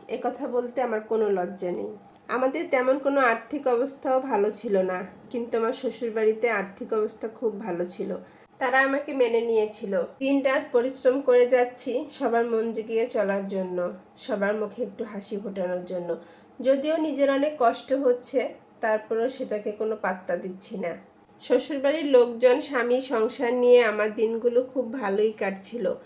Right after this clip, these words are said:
টুকিটাকি ঝামেলা থাকলেও তেমন বড় কোনো ঝামেলা হয়নি। সুখে শান্তিতেই সংসার করছি। হঠাৎ করে আমার শ্বশুর একদিন আমার স্বামীর বিদেশ যাওয়ার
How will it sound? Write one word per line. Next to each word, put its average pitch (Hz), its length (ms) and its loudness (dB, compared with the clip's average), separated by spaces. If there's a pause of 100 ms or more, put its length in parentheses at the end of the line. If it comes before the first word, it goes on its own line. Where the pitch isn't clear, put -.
(340)
টুকিটাকি 311 520 -4
ঝামেলা 254 460 2
থাকলেও 254 720 -2 (140)
তেমন 226 340 0
বড় 202 240 0
কোনো 220 260 0
ঝামেলা 196 460 -2
হয়নি। 185 500 -2 (360)
সুখে 277 300 -4
শান্তিতেই 240 600 -2
সংসার 196 480 -2 (100)
করছি। 190 500 -6 (580)
হঠাৎ 285 320 0
করে 302 180 2
আমার 262 260 4
শ্বশুর 262 420 0
একদিন 247 500 4 (340)
আমার 226 260 0
স্বামীর 233 460 4
বিদেশ 208 340 2
যাওয়ার 214 260 2